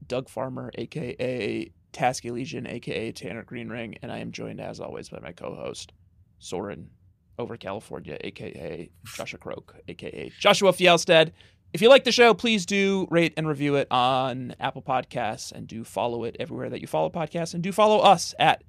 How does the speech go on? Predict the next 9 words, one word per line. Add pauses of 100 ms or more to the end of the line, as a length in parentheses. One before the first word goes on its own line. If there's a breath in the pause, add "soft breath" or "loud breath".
(180)
E
X
P
Share
Pod
on (260)
X, (360)
Threads, (300)
Instagram.